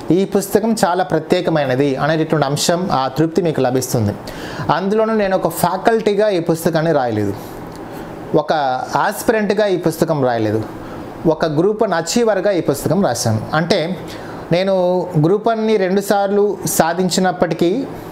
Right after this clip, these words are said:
నాకు గ్రూప్ వన్ సర్వీస్లో నాకు ఎలాంటి సాటిస్ఫాక్షన్ వస్తుందో ఏమో అది పక్కన పెడితే,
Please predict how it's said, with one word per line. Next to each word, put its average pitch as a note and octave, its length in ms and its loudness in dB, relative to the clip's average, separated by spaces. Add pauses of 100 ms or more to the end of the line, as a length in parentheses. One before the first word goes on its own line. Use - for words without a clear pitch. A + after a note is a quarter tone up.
(800)
నాకు E3 600 2
గ్రూప్ F3 200 2
వన్ G3 120 0
సర్వీస్లో G3 420 2
నాకు E3+ 200 0
ఎలాంటి F3+ 300 0
సాటిస్ఫాక్షన్ F3 560 0
వస్తుందో E3 220 2
ఏమో D#3 140 2
అది D3+ 100 0
పక్కన E3 260 0
పెడితే, E3+ 400 0